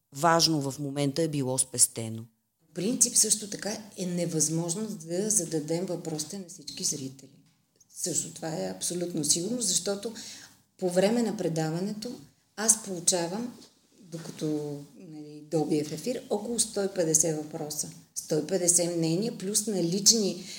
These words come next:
Speaker 2: а, съобщения се пращат още и още, значи около двеста въпроса. Както и да го смятаме, това няма как да стане, всички тези въпроси да бъдат, а, зададени. Няма. Няма. Това,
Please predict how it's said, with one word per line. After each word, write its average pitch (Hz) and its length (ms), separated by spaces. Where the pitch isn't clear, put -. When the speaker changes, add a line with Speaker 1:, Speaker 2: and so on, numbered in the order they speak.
Speaker 2:
а, 156 460
съобщения 170 760
се 170 320
пращат 165 560
още 160 340
и 151 140
още, 156 360
значи 262 480
около 226 320
двеста 226 800
въпроса. 180 560
Както 160 320
и 208 40
да 185 120
го 156 140
смятаме, 185 480
това 165 160
няма 165 320
как 180 220
да 180 80
стане, 180 400
всички - 400
тези 180 240
въпроси 165 500
да 160 100
бъдат, 165 520
а, 156 220
зададени. 151 680
Няма. 185 380
Няма. 233 180
Това, 214 220